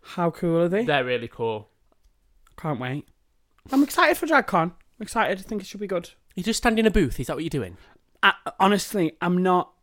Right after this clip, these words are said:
Speaker 1: I'm not. I'm, I'm gonna go round. Uh, yes. So basically, I'm gonna be at the Holy Tea booth.
Speaker 2: Right.
Speaker 1: Um,
Speaker 2: Who else is there
Speaker 1: uh,
Speaker 2: at that
Speaker 1: Adore
Speaker 2: one?
Speaker 1: Delano's on that booth.
Speaker 2: Right.
Speaker 1: Um, Victoria's Secret will be.
Speaker 2: So Adore don't have her own little booth?
Speaker 1: No.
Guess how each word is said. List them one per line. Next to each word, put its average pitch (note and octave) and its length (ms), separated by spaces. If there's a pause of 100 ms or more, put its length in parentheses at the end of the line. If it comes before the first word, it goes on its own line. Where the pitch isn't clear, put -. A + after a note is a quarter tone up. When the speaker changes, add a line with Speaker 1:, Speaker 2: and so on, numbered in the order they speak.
(140)
Speaker 1:
I'm F3 120
not. F3 280 (120)
I'm, F3 280
I'm F3 100
gonna F#3 160
go B3 160
round. F3 640 (560)
Uh, - 80 (220)
yes. - 460 (180)
So - 180
basically, G3 400
I'm E3+ 80
gonna F3 160
be F3 80
at - 80
the F#3+ 80
Holy A#3+ 320
Tea F#3+ 240
booth. C3 540
Speaker 2:
Right. G2+ 360 (380)
Speaker 1:
Um, C3+ 480
Speaker 2:
Who G3+ 80
else G#3 200
is G3+ 100
there F#2 260 (100)
Speaker 1:
uh, E3+ 120
Speaker 2:
at - 60
that C#3 100
Speaker 1:
Adore F#3+ 140
Speaker 2:
one? F#3 80
Speaker 1:
Delano's E3 520
on D#3 140
that D3+ 220
booth. - 760 (440)
Speaker 2:
Right. C#3+ 640
Speaker 1:
Um, C#3 200
Victoria's D#3 500
Secret - 440
will C#3+ 200
be. C#3 340
Speaker 2:
So F#3+ 80
Adore G#3 240
don't G#3 120
have F#3+ 100
her G3+ 120
own G3+ 160
little G3+ 160
booth? A#3 480
Speaker 1:
No. C#3+ 420